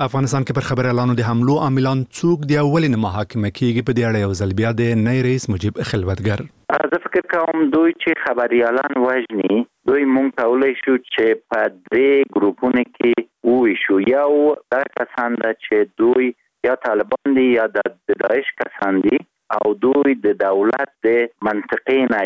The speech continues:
Speaker 2: یا د دولت په حاکمیت کې ژوند نه کوي او دولت دوی ته لاسرسی نه لري. بل هغه ګروپ دي چې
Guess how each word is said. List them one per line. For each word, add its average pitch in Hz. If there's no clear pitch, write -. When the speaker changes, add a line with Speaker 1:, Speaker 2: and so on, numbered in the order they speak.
Speaker 2:
یا 95
د -
دولت 110
په 113
حاکمیت 123
کې 127
ژوند 117
نه 120
کوي 92
او -
دولت 117
دوی 131
ته 120
لاسرسی 101
نه 131
لري. 90
بل 160
هغه 151
ګروپ 139
دي 190
چې 120